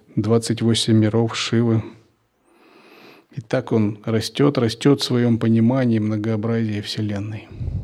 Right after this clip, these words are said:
Это и есть расширяющееся всевидение, сарваджнятва.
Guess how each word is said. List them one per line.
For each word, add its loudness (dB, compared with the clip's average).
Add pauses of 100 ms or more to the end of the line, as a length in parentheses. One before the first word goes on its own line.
(2000)
Это -8
и -2
есть -4 (400)
расширяющееся -2
всевидение, -2 (120)
сарваджнятва. -4